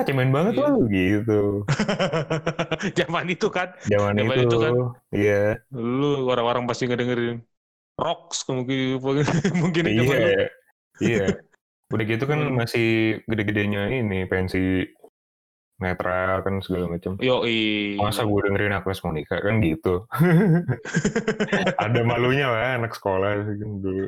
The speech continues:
Speaker 2: Nah, ini kalau gua, eh, underrated nih.
Speaker 1: Hmm.
Speaker 2: Karyanya Dhani.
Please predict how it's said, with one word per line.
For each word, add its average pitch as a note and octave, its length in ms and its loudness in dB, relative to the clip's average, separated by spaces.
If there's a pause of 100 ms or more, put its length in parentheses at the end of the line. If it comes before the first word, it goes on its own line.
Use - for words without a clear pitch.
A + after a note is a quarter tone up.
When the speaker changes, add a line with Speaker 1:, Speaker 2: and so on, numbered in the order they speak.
Speaker 2:
Nah, A2 320 -2
ini B2+ 160 0
kalau E3 240 2
gua, F#3+ 140 2 (720)
eh, C#3+ 240 0
underrated C#3 560 0
nih. A#2 160 -2 (480)
Speaker 1:
Hmm. G2+ 160 0 (320)
Speaker 2:
Karyanya B2 500 -4
Dhani. B2+ 180 -2